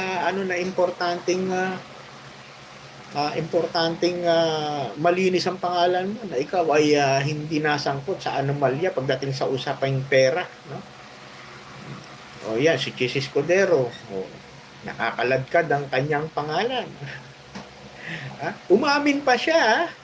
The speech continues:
Ha? Kakilala niya yung, ah, taong yun at, ah, ah, nakatulong daw ito sa kanyang, ah,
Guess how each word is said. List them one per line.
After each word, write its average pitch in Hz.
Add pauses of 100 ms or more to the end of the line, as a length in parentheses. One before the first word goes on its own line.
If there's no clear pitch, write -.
(500)
Ha? 196
Kakilala 220
niya 269
yung, 233
ah, 226
taong 220
yun 262
at, 208
ah, 220 (800)
ah, 226
nakatulong 220
daw 220
ito 233
sa 240
kanyang, 220
ah, 202